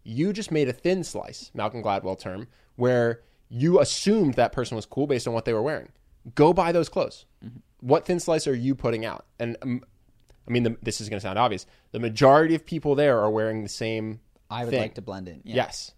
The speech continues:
Speaker 1: The majority of people there are wearing the most average clothing they can wear.
Speaker 2: Mm-hmm.
Speaker 1: Don't do that if your goal is to be attractive.
Speaker 2: Yeah.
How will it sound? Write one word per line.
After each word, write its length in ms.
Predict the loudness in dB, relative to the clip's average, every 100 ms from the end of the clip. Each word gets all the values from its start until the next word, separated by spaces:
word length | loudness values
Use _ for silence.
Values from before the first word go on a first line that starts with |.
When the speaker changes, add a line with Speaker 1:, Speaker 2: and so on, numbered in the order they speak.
| _ -8
Speaker 1:
The 100 | -6
majority 420 | 0 4 4 2
of 60 |
people 180 | -2 0
there 180 | 2 2
are 80 | 0
wearing 260 | -2 -2
the 60 | -4
most 220 | -4 -6 -6
average 600 | 0 0 2 -2 -4 -12 -4
clothing 420 | 0 0 -2 -4
they 100 | -6
can 200 | -6 -6
wear. 320 | -4 -4 -10 _ -16
Speaker 2:
Mm-hmm. 140 | -14 -16 -20 _ _ _
Speaker 1:
Don't 200 | 0 2
do 160 | 0 -2
that 240 | -2 -4 -8
if 160 | -8
your 120 | -6
goal 240 | -2 -2 -2
is 160 | -4 -10
to 100 | -10
be 420 | -8 -8 -8 -12 _ _ -14
attractive. 480 | -6 -4 -4 -8 -18 _ _ _ _ _ _ _ _
Speaker 2:
Yeah. 140 | -18